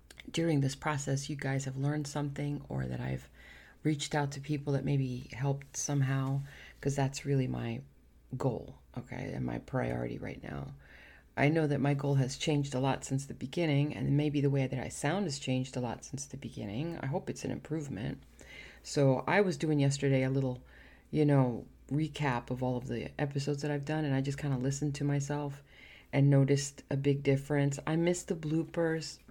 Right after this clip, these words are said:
I think I wanna bring back the bloopers at least once in a while. Doesn't have to be every, every episode, but maybe once a week I can add bloopers, 'cause I do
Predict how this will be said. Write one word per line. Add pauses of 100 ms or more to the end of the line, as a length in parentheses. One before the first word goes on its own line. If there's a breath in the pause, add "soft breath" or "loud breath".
(200)
I
think
I
wanna
bring
back
the
bloopers (600 loud breath)
at
least (580)
once
in
a
while.
Doesn't
have
to
be
every, (180)
every
episode,
but (1300 loud breath)
maybe
once
a
week
I
can (960)
add
bloopers,
'cause
I
do